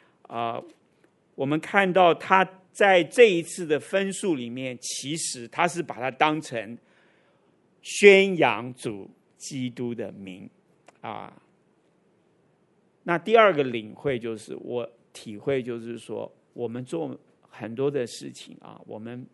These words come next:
再难再难的事情，其实都可以有一层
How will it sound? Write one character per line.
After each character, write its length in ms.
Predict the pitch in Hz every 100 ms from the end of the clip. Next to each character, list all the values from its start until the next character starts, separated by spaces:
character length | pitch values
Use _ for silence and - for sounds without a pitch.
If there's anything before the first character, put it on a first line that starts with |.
| _ _ _ _ _
再 280 | 190 165 131
难 460 | 117 101 98 110
再 260 | 123 139 123
难 280 | 107 107 107
的 120 | -
事 240 | - -
情， 200 | - - 98
其 260 | - 120
实 340 | 120 - 110 113 _
都 180 | 147 143
可 220 | 139 -
以 220 | 120 120 107
有 200 | 110 117
一 120 | 123
层 300 | 123 - 98